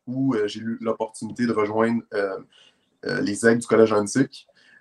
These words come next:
Euh, puis j'ai joué, euh, à la saison deux mille dix-neuf. J'étais,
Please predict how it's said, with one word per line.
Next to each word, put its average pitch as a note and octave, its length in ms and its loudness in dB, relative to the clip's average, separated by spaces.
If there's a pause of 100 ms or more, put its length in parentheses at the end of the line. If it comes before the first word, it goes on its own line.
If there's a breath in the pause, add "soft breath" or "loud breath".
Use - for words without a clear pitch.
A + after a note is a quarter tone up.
(140)
Euh, F#2+ 240 -2
puis G#2+ 100 -10
j'ai G#2+ 120 -6
joué, A#2+ 520 4
euh, G#2 120 8
à G2 80 10
la G2+ 60 6
saison A2+ 260 -2
deux A2+ 120 0
mille A#2 140 2
dix-neuf. G#2 380 0
J'étais, G2+ 300 2